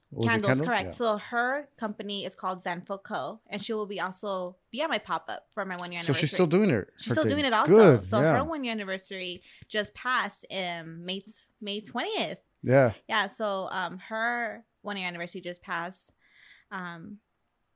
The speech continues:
Speaker 2: but yeah, she's the one who encouraged me. You know, she found candle making as an outlet during covid. And I was just like, "I'm just sitting here watching you." 'Cause we were roommates at the time, right?
Speaker 1: Yeah.
Speaker 2: So I was just like, "I need to do something." That's how the whole soap making started. Listen to episode fifty-three.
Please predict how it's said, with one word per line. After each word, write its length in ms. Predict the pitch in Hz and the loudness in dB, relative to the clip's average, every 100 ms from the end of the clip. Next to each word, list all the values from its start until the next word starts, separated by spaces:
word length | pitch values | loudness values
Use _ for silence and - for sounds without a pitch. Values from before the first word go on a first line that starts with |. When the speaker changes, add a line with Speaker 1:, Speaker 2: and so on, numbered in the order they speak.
| _ - 240 | _ -10 -2
Speaker 2:
but 160 | 220 | -2
yeah, 140 | 208 220 | 0 -2
she's 160 | 226 | -2
the 60 | 240 | -4
one 100 | 247 | -2
who 100 | 247 | -2
encouraged 420 | 233 214 196 196 | -4 -6 -8 -6
me. 180 | 233 247 | -6 -4
You 120 | 220 | -4
know, 160 | 196 190 | -4 -4
she 160 | 226 | -6
found 480 | 202 196 180 190 - | -6 -4 -4 -6 -10
candle 300 | - 196 202 | -10 -8 -6
making 340 | 190 185 202 | -8 -8 -8
as 120 | 190 180 | -6 -6
an 80 | 180 | -6
outlet 320 | 160 180 180 | -6 -6 -8
during 200 | 190 185 | -8 -10
covid. 500 | 190 180 175 202 233 | -10 -10 -8 -8 -8
And 120 | 190 | -8
I 60 | 180 | -8
was 80 | 185 | -8
just 120 | 185 | -8
like, 100 | 180 | -8
"I'm 160 | 143 165 | -8 -12
just 180 | 175 - | -10 -10
sitting 180 | 180 185 | -10 -10
here 160 | 170 | -10
watching 360 | 143 135 - 170 | -10 -10 -10 -14
you." 60 | 120 | -10
'Cause 120 | 208 | -6
we 80 | 240 | -4
were 80 | |
roommates 340 | 262 262 269 233 | -2 -4 -4 -8
at 60 | |
the 60 | 170 | -10
time, 240 | - - | -12 -12
right? 100 | 147 | 0
Speaker 1:
Yeah. 220 | 123 123 107 | 2 2 0
Speaker 2:
So 40 | - - _ _ - | -8 -20 _ _ -16
I 40 | |
was 80 | 208 | -14
just 100 | 196 | -10
like, 80 | 190 | -10
"I 40 | 185 | -8
need 180 | 214 | -12
to 80 | 175 | -14
do 40 | 160 | -14
something." 340 | 185 175 196 | -14 -12 -8
That's 160 | 185 175 | -8 -8
how 80 | |
the 120 | 180 175 | -10 -12
whole 320 | - 196 180 | -12 -8 -6
soap 280 | - 175 - | -6 -6 -8
making 300 | 160 - 180 | -12 -12 -10
started. 380 | 180 180 214 214 | -6 -6 -6 -8
Listen 280 | 214 202 220 | -8 -6 -6
to 100 | 240 | -6
episode 320 | 202 - 214 | -8 -8 -10
fifty-three. 560 | 214 202 - 190 220 | -10 -12 -10 -8 -8